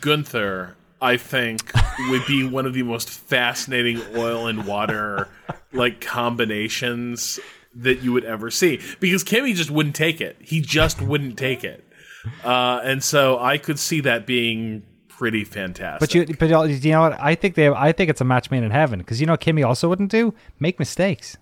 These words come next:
Speaker 1: That's
Speaker 2: He's the
Speaker 1: also
Speaker 2: Iceman.
Speaker 1: true.
Speaker 2: He doesn't tend to do it. Remember that one time he collided with Bottas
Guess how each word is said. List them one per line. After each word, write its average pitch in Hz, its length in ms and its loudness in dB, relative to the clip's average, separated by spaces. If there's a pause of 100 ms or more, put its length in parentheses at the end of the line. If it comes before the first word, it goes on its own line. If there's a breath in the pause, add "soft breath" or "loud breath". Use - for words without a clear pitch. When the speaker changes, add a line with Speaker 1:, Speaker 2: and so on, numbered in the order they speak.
(1120)
Speaker 1:
That's 127 200 0
Speaker 2:
He's - 0 -
the 147 100 4
Speaker 1:
also 196 200 2
Speaker 2:
Iceman. 131 120 0
Speaker 1:
true. 95 200 -8
Speaker 2:
He 131 100 -8
doesn't 147 320 0
tend 170 180 0
to - 80 -8
do 170 100 -4
it. 190 40 2
Remember 156 240 2
that 170 160 2
one 151 180 4
time 160 220 2
he 156 80 2
collided 151 420 2
with 156 140 2
Bottas - 560 0